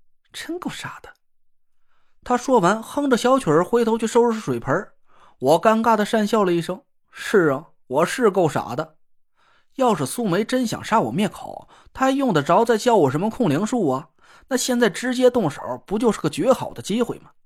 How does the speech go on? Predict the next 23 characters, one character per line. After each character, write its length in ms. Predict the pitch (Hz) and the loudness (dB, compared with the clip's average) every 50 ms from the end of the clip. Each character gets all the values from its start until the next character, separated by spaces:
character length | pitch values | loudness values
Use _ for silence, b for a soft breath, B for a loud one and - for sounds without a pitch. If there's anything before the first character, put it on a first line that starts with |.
| _ _ _ _ _ _ _ b b b b b b b - | _ _ _ _ _ _ _ b b b b b b b -20
苏 360 | - - - 240 240 233 196 | -14 -8 -4 -2 0 0 2
梅 160 | 180 214 233 | 2 0 2
把 140 | - 175 160 | 4 2 2
柜 180 | - 220 202 | 4 4 2
台 160 | 147 147 165 196 | 4 4 2 2
收 200 | - 226 214 196 | 2 0 0 0
拾 80 | 147 | 0
干 220 | 131 147 170 196 180 | 0 0 0 0 0
净， 220 | 156 - 62 - b b b b b _ | -4 -10 -14 -14 b b b b b _
一 240 | - 190 233 247 240 | -8 -4 -4 -2 0
下 160 | 254 233 226 | 2 2 4
又 100 | 220 214 | 4 4
恢 240 | 202 - 233 240 226 | 2 2 0 0 0
复 140 | 214 - 208 | 0 0 0
了 80 | 196 | 0
那 140 | 196 202 196 | 0 -2 -2
副 160 | - - 131 | -2 -2 -2
冷 200 | 120 117 127 151 | 0 0 0 0
冰 200 | 165 208 208 196 | 0 0 0 0
冰 180 | 190 202 196 190 | 0 0 0 0
的 60 | 151 | 0
模 180 | 123 127 139 147 | 0 0 0 0
样。 200 | 160 156 - | 0 -2 -6